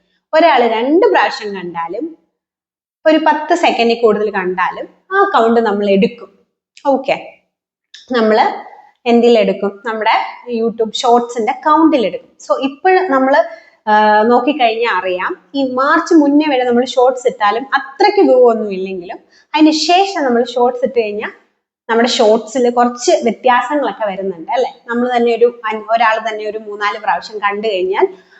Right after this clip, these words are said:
ആ കൗണ്ട് അവിടെ കാണിക്കും. ഓക്കെ, so നമ്മളത് കാണുമ്പോൾ നമ്മളൊരു പുതിയ തുടക്കക്കാരായിട്ടുള്ള ഒരു യൂട്യൂബർ ആണെങ്കിൽ അത് കണ്ടു കഴിയുമ്പോ നമ്മൾ എന്ത് വിചാരിക്കും?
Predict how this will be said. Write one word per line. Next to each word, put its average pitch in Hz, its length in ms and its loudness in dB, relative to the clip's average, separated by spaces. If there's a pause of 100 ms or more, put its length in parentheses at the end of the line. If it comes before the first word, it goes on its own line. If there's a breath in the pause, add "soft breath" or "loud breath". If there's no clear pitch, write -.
(120 loud breath)
ആ 370 380 0
കൗണ്ട് 220 340 0
അവിടെ 190 160 0
കാണിക്കും. 392 600 0 (460)
ഓക്കെ, 214 440 -4 (440 soft breath)
so 330 140 6
നമ്മളത് 392 720 4
കാണുമ്പോൾ 302 880 -2
നമ്മളൊരു 320 320 2 (380)
പുതിയ 285 440 2 (100)
തുടക്കക്കാരായിട്ടുള്ള 247 1040 2
ഒരു 220 100 -4
യൂട്യൂബർ 220 580 0
ആണെങ്കിൽ 196 580 -2 (500)
അത് 359 140 4
കണ്ടു 277 360 4
കഴിയുമ്പോ 226 380 2
നമ്മൾ 220 320 -6
എന്ത് 214 180 -10
വിചാരിക്കും? 185 560 -8